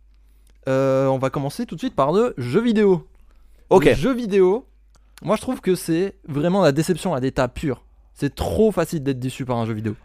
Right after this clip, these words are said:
Speaker 2: C'est trop facile et je trouve que c'est, je sais pas si c'est facile ou si c'est genre la déception qui te,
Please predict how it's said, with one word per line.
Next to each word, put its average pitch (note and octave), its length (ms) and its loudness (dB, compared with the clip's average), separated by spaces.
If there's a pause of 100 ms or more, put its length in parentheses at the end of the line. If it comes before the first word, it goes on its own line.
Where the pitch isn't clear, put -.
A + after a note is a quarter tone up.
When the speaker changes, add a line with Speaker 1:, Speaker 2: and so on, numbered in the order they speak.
(100)
Speaker 2:
C'est - 120 0
trop D3 120 4
facile F3+ 320 4
et C#3+ 200 0
je C#3 140 -4
trouve F3+ 240 -6
que D#3 80 -2
c'est, C3+ 320 -2
je D3+ 140 -4
sais D3+ 80 0
pas G3 80 0
si G3 100 -6
c'est C3+ 140 -4
facile E3 480 -4 (340)
ou C3 80 -2
si B2+ 160 -6
c'est C3 160 -2
genre B2 220 0
la A#2 140 0
déception B2+ 420 -4
qui - 140 -12
te, A#2 100 -2